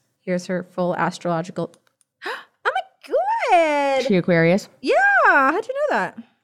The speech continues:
Speaker 2: I don't know, I just had a feeling.
Speaker 1: Wait.
Speaker 2: Because some Aquarians are kind of, like, off like that.
Speaker 1: No. <sighs> No, no, no, she's not.
Speaker 2: Oh.
Speaker 1: Sun sign, Libra. Balance.
Speaker 2: Ah,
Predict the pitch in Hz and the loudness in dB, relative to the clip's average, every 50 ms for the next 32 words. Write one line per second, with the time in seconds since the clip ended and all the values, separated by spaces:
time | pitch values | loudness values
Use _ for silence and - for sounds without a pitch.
0 | _ - 165 165 160 160 156 151 156 156 156 160 151 156 - 156 151 151 151 151 | _ -6 -2 0 0 0 2 0 0 -2 -2 -4 -4 -4 -2 -2 -2 0 -2 -2
1 | 151 _ - 208 202 190 165 - _ _ _ _ _ _ _ _ - 220 220 247 | -4 _ -12 -10 -8 -8 -8 -10 _ _ _ _ _ _ _ _ -4 -2 0 2
2 | 247 220 285 330 381 - - 254 240 233 240 240 240 233 220 208 190 190 208 190 | 2 4 4 4 2 4 4 6 6 8 8 8 8 8 6 4 4 2 2 2
3 | 185 185 175 170 165 156 151 - - _ _ _ - 151 156 143 143 135 - - | 4 4 4 4 2 2 0 -4 -12 _ _ _ -2 0 0 0 0 -2 -6 -10
4 | - 123 110 - - - - 110 117 127 - _ _ _ _ _ _ _ - - | -8 -6 -6 -6 -6 -8 -6 -6 -6 -6 -8 _ _ _ _ _ _ _ -6 -2
5 | 427 370 247 180 - _ _ - - - - - - _ _ _ _ _ _ _ | -2 0 -2 -2 -6 _ _ -20 -18 -18 -18 -20 -20 _ _ _ _ _ _ _
6 | _ _ _ _ _ _ - 220 226 233 226 208 175 165 160 165 175 - - 185 | _ _ _ _ _ _ -4 -2 -2 0 -2 -2 -4 -6 -8 -10 -12 -14 -14 -14
7 | - 151 - _ _ _ _ - 226 208 - - 175 - - _ _ _ _ _ | -14 -14 -14 _ _ _ _ -2 0 0 0 -2 -4 -8 -12 _ _ _ _ _
8 | - - - - 277 262 269 294 285 - 311 285 285 285 277 - _ - 190 196 | -20 -10 -2 2 2 2 2 2 0 0 0 0 0 -2 -2 -6 _ -4 0 0
9 | 185 180 170 - 165 165 160 156 170 - _ _ - - 214 214 220 226 233 233 | 2 2 2 0 0 0 0 0 -2 -6 _ _ -4 0 0 2 2 2 2 0
10 | 226 220 220 202 165 180 180 180 175 170 165 165 160 | 0 0 -2 0 0 0 0 2 2 0 0 -2 -4